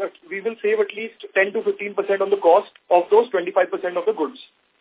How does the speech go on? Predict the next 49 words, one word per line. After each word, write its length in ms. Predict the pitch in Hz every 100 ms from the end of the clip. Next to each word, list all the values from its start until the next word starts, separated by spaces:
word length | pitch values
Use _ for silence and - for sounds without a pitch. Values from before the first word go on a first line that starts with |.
| -
But 200 | 190 180
we 120 | 208
would 240 | 220 233 -
trans-, 280 | 175 170 165
uh, 400 | 175 165 151 147 143
you 100 | 170
know, 100 | 220
pass 240 | 180 185
on 140 | 220 220
the 80 | 202
benefit 340 | 170 - 147
to 100 | 214
our 120 | 226
cus-, 260 | 185 160 -
cus-, 160 | 185 175
customer 480 | - - 196 220 - _ _ _
to, 80 | 233
uh, 600 | 277 285 247 202 202 202 - _
gain 200 | 196 226
a 60 | 247
competitive 480 | 202 185 196 214 208
advantage 440 | 165 170 165 196
over 160 | 185 190
our, 160 | 220 254 _ _
uh, 540 | 151 143 139 131 127 127 _ _
competitors. 500 | 170 165 147 131 120 _ _ -
So 60 | 180
we 180 | 185 208
are 60 |
not 200 | 214 247
looking 300 | 208 202 226
for 140 | 226 214
extra 260 | - 214
margin 320 | 202 185 208 202
on 120 | 196
those 180 | 196 -
goods. 200 | 214 254 _ _ -
So 80 | 202
initially 580 | 196 190 - 220 247 247
we 140 | 214
would 180 | 233 180
use 300 | 190 233 233 226
the 400 | 226 226 214 - _ _
differential 500 | 180 185 175 175 220
in 240 | 220 214 180
M 100 | 175
R 140 | 175 170
P 320 | 247 294 330
to 100 | 254